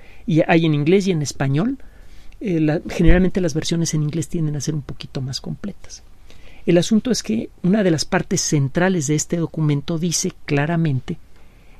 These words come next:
que la, el contacto con el misterio del universo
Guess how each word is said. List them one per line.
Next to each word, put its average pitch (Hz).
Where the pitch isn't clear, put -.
que 170
la, 156
el 175
contacto 190
con 160
el 147
misterio 147
del 131
universo 131